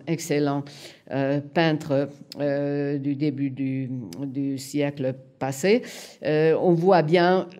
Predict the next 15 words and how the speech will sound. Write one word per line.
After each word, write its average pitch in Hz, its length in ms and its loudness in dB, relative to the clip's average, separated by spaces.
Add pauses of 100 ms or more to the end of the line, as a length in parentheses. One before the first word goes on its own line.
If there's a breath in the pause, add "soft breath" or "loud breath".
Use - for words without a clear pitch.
(100)
ce - 460 -8
que 170 180 -2
ça 160 160 0
signifiait 160 600 0
traverser 151 640 0
le 139 140 0
fleuve 151 320 -2
en 135 120 -2
canoë. 113 400 -10 (220)
Donc, 151 220 -4 (140)
c'était 165 380 -4
pas 185 380 0
une 143 360 -2
assurance 127 600 -8
vie. - 180 -14